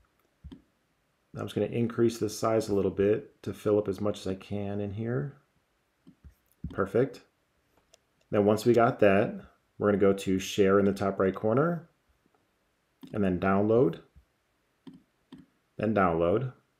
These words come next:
Cool, and that's downloaded. Now I'll see you guys over on YouTube, and we'll add the subscribe button to our channel. Okay, so now we're in YouTube.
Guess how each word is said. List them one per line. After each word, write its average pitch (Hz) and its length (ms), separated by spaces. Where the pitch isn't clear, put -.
Cool, 151 160
and 117 80
that's 117 140
downloaded. 139 720
Now 107 160
I'll 110 60
see 117 200
you 113 80
guys 110 260
over 104 220
on 98 60
YouTube, 92 520
and 98 140
we'll 98 160
add 95 200
the 95 100
subscribe 101 440
button 98 240
to 101 160
our 98 140
channel. 104 400
Okay, 127 180
so - 120
now 127 180
we're 156 120
in 165 60
YouTube. 117 540